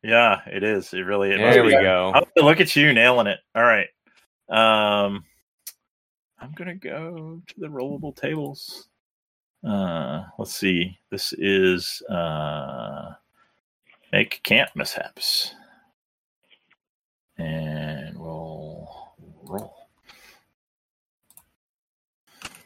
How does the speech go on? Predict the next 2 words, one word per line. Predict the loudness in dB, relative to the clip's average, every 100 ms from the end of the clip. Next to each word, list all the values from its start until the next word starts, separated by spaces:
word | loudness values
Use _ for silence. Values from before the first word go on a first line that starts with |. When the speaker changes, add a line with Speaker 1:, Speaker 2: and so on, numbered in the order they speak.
| _ _ _ 0
Speaker 1:
<laughs> | 0 6 6 6 4 2 2 4 4 2 4 2 4 4 4 4 2 -2 -12 -12 _ -8 -4 -2 -4 -6 -12 -20 -20 -20 -20 -20 _ _ -6
Okay. | -2 6 6 6